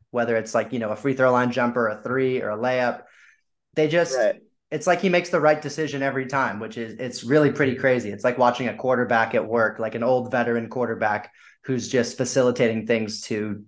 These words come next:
Speaker 1: absolute perfection.
Speaker 2: It's safe to say, because he's, like, twenty-eight now, that he'll never be as good as LeBron. Uh, but he reminds me, I used the word planet in our last podcast. Like, he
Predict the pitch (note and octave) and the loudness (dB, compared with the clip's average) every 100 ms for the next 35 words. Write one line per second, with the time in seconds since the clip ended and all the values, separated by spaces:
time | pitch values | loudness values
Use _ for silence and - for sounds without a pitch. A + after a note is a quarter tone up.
0 | - A2+ A2+ A#2 A2+ G#2 A2 G#2+ G2 G2 | 0 0 0 -2 -6 0 0 0 -6 -14
1 | - _ _ _ _ _ _ _ _ _ | -18 _ _ _ _ _ _ _ _ _
2 | _ _ _ D#3 - F#3+ F#3 G3 - D3+ | _ _ _ -14 -2 0 2 2 2 4
3 | C#3 C#3 C#3+ B2 B2 B2+ A#2 C#3 C3 A#2+ | 2 2 -2 -2 -2 -4 -4 -2 0 0
4 | A#2 - C3 B2 A#2+ B2 A#2 A#2 A#2 A#2 | 0 0 0 0 0 0 0 0 -2 -4
5 | A2+ - A#2 A2 A2 G#2+ A#2+ A2+ B2+ D3+ | -6 -4 -4 -4 -4 -6 -4 0 0 0
6 | F3 _ _ - - D#3 C#3 - D#3+ D3+ | -4 _ _ -20 2 4 4 2 0 4
7 | E3 D#3 C#3+ D3 C#3+ - D3+ C#3+ C3+ - | 4 4 2 2 0 -8 -8 -4 -2 -4
8 | C#3+ D3+ F3 F3+ D#3+ D3+ B2 - C#3 B2+ | -2 0 0 0 0 0 0 -8 -8 -4
9 | A#2 A2 - A#2+ A#2+ A#2+ A#2 - B2 A#2 | -2 -2 -4 -2 0 2 0 -2 -4 -4
10 | - A2 G#2+ B2+ A2+ G#2+ _ _ _ _ | -4 -6 -4 -4 -4 -6 _ _ _ _
11 | - F#3+ G3 F#3+ F#3 F3+ F3 | -2 2 4 4 2 -2 -6